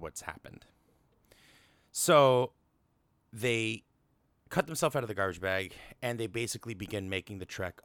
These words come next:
all across the backyard back to the house. Now, they make a point of saying, you know,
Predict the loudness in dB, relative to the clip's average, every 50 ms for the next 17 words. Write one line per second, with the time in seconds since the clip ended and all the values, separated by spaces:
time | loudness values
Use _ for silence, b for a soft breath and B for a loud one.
0 | _ _ 2 4 6 8 8 8 6 6 4 4 0 -2 -2 0 2 2 2 2
1 | 0 -4 -6 -8 -8 -10 -12 -16 b b b b b b b b b b b b
2 | b b b b _ _ _ -6 -2 0 0 0 0 -2 -2 -2 -2 -2 -2 -4
3 | -6 -6 -8 -8 -12 -14 -12 -12 -12 -14 -12 -12 -14 -14 -14 _ -4 -2 0 0
4 | 0 0 0 0 0 -2 -4 -4 -2 0 0 0 0 -2 -4 -6 -4 -2 0 0
5 | 0 0 -2 -2 -2 -2 -2 -2 -2 -4 -6 -8 -8 -6 -6 -4 -4 -6 -6 -6
6 | -8 -10